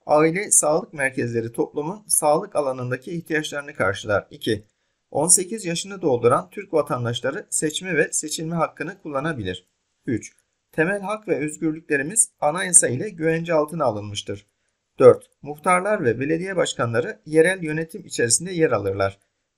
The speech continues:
Beş, tema, doğal varlıkların ve çevrenin korunması için mücadele eden bir sivil toplum kuruluşudur. Altı, sivil toplum örgütleri gönüllülük esasına göre çalışır. Yedi,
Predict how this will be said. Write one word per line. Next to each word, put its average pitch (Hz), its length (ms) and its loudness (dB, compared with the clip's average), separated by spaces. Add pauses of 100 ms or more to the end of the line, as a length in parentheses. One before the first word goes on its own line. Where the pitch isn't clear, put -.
(100)
Beş, - 380 2 (320)
tema, 196 460 0 (100)
doğal 175 320 8
varlıkların 170 640 0
ve 95 260 4
çevrenin 160 600 0
korunması 160 520 -2
için 117 320 -8
mücadele 156 440 0
eden 156 300 -2
bir 160 180 -6
sivil 170 360 -4
toplum 170 340 -10
kuruluşudur. 110 560 -6 (520)
Altı, 127 500 4 (460)
sivil 190 380 0
toplum 196 360 -8
örgütleri 139 580 0
gönüllülük 165 580 -6
esasına 160 560 2
göre 117 280 -2
çalışır. - 520 -6 (160)
Yedi, 123 340 0